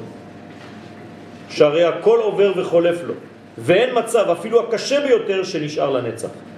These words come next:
הסתכלות על השמיים מזרזת את תהליך יציאתו של האדם מכל המצבים הכואבים של החיים.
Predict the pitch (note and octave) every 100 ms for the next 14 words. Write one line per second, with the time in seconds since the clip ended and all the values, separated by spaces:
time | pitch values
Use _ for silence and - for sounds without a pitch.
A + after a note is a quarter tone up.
0 | - - - - - - - - G3 -
1 | G3+ C4 A#3+ G#3 - E3+ E3+ A#3 B3+ F3+
2 | C#3 B2+ C3+ B2+ B2+ E3 D#3 D3 C3+ -
3 | B2+ B2 C#3 C3 A#2+ - A#2 - - C3
4 | A2+ - C3 B2+ A#2 C#3 B2 A2+ A#2+ A#2
5 | B2 - A#2 G#2 G#2 B2 - G#2+ F#2 G2